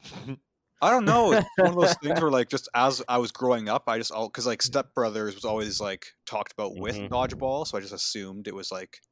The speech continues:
Speaker 2: they were both Will Ferrell movies.
Speaker 3: <laughs>
Speaker 1: Because they were talked about the same?
Speaker 2: Yeah, like, just the s-, kinda same set,
Speaker 1: Oh.
Speaker 2: like, thought structure. People say, "Oh, I lo-," like, they'd quote Dodgeball, they'd quote Step Brothers, like, back to back. So I'm like, "Oh, it's,"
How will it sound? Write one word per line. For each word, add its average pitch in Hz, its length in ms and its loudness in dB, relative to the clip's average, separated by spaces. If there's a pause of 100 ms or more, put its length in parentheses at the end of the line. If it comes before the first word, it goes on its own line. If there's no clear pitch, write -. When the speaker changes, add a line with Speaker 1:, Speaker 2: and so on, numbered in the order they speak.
(140)
Speaker 2:
they 110 80 -8
were 98 80 -6
both 98 300 -8
Will 92 160 -10
Ferrell 95 320 -8
movies. 117 600 -8 (340)
Speaker 3:
<laughs> - 60 -18 (1160)
Speaker 1:
Because 95 340 -4
they 90 80 -2
were 85 80 -2
talked 82 260 -4
about 85 200 -8
the - 60 -10
same? 107 280 -10 (280)
Speaker 2:
Yeah, 104 300 0 (140)
like, 113 120 -8
just 117 140 -4
the 120 40 -4
s-, - 240 -2 (220)
kinda 110 180 -6
same 98 280 -4
set, 104 180 -8
Speaker 1:
Oh. - 40 -16
Speaker 2:
like, 95 180 -14
thought 98 420 -4
structure. 98 420 -8
People - 280 -12
say, 101 220 -4
"Oh, 107 100 -2
I 104 120 -2
lo-," 101 120 -8
like, 98 160 -10
they'd 107 140 -12
quote - 280 -4
Dodgeball, 101 520 -4
they'd 98 180 -10
quote 101 280 -6
Step - 380 -6
Brothers, 101 360 -6
like, 92 320 -12
back 95 220 -6
to 101 80 -12
back. 95 360 -8
So - 120 -10
I'm 95 60 -16
like, 95 120 -14
"Oh, 95 260 -6
it's," - 280 -14